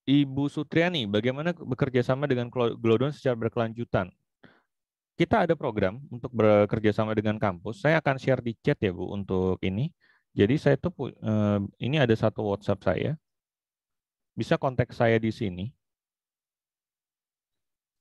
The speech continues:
Bisa kontak saya di sini. Nanti bisa langsung kita diskusi mengenai bagaimana kerjasama dengan Glodon secara berkelanjutan.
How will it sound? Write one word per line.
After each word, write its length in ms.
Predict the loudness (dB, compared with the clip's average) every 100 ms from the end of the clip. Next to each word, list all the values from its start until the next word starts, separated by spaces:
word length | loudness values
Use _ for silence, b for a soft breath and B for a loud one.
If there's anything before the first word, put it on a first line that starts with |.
| _ _ _
Bisa 240 | -6 -2 0
kontak 300 | 0 -2 0
saya 240 | 2 4
di 160 | 2 0
sini. 480 | -2 -2 -2 -2 -4 _ _ 0
Nanti 320 | 0 2 -2
bisa 320 | 0 0 2 4 4 4 4 4 4 2
langsung 320 | 0 -2 -8
kita 240 | -4 -2
diskusi 320 | -2 -6 -8 -4
mengenai 300 | 0 2 2
bagaimana 320 | 2 0 0
kerjasama 800 | 0 0 0 0 0 0 2 2
dengan 220 | 0 -2
Glodon 260 | -4 -4 -2
secara 300 | -2 -2 -4
berkelanjutan. 500 | -4 -4 -6 -4